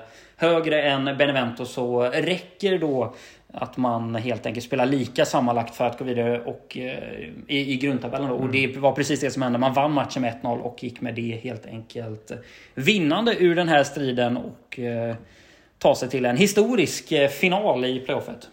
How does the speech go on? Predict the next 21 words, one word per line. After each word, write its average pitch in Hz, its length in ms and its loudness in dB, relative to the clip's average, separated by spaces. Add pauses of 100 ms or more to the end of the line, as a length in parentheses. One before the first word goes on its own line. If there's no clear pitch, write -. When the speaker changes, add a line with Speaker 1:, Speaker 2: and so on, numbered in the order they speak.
Speaker 2:
Ja, 143 500 4
Pisa, 123 300 -2
som 127 160 -2
man 131 160 2
ju 127 240 2
håller 127 480 0
en 131 240 -4
tumme 120 280 -2
för 139 160 0
här 143 140 2
nu, 113 320 -2
eh, - 280 -6 (280)
gjorde 123 340 2
ju 120 60 2
en 135 60 -2
väldigt 139 240 2
fin 127 200 -4
säsong 113 380 -6
i 113 180 -4
ligan. 117 400 0 (540)
Eh, - 200 -16